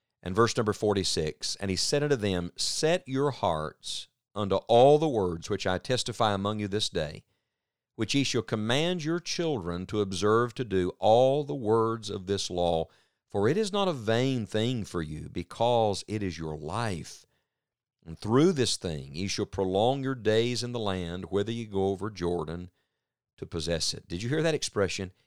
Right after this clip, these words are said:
It's your life. This is not a game, friends. This is not just something you ought to consider. This is your life.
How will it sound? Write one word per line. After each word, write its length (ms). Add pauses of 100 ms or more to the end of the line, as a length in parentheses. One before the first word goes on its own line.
It's 200
your 120
life. 680 (600)
This 120
is 120
not 140
a 40
game, 400
friends. 460
This 160
is 160
not 200
just 240
something 440
you 180
ought 200
to 60
consider. 540 (400)
This 160
is 160
your 140
life. 720